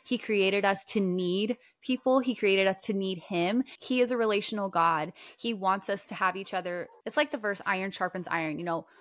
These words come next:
when we are around other people who are intentional and living with purpose and pursuing the Lord, we make each other sharper. We are able to refine each other and just celebrate and enjoy life together.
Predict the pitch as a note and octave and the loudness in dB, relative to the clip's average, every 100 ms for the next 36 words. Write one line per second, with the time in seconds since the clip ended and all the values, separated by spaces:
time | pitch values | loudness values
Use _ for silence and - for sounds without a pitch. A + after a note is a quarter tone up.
0 | _ _ G3 A#3 B3 A3 A#3 B3+ C4+ C#4 | _ _ -4 -2 -2 -4 -4 -2 0 0
1 | G#3+ F#3+ G3 F3+ F#3+ - F#3 F#3+ F3+ F#3 | 0 0 0 -4 -4 -6 -8 -6 0 0
2 | E3+ E3+ F#3 E3+ F3 D3+ D3 F#3 F#3 A3 | 0 0 -2 -4 -2 -2 0 0 0 0
3 | A3+ G#3+ F#3+ F3 E3+ - E3+ F#3 - F#3+ | -2 -2 0 2 0 0 -6 -6 -2 0
4 | F#3+ F#3 E3 E3 D#3+ E3+ G#3 G#3 F#3+ A#3+ | 0 0 2 2 2 -2 -2 -2 -2 -4
5 | G#3+ G#3 F#3+ - D#3 - - - - - | -2 -2 -2 -2 -4 -4 -8 -10 -16 -20
6 | - - G3+ G3+ G3 G3 G3 - G3 F3 | -8 0 2 2 0 -2 -4 -4 -4 -4
7 | - F#3 - F#3 G3+ G3+ F#3 G3 F3 D3+ | -6 -8 0 0 0 -2 -4 -2 -2 -4
8 | - - - G3+ F#3+ F#3 - F#3+ - - | -6 -10 -6 -2 -2 -2 -8 -10 -10 -10
9 | - G#3+ A#3+ A3+ F#3+ G3 F#3 F3+ F#3 G3 | -4 0 0 2 0 0 -2 -4 -2 0
10 | G3+ G3+ G3 F3 E3 - E3+ D#3+ C#3+ | 2 2 0 -4 -8 -6 -4 -2 -4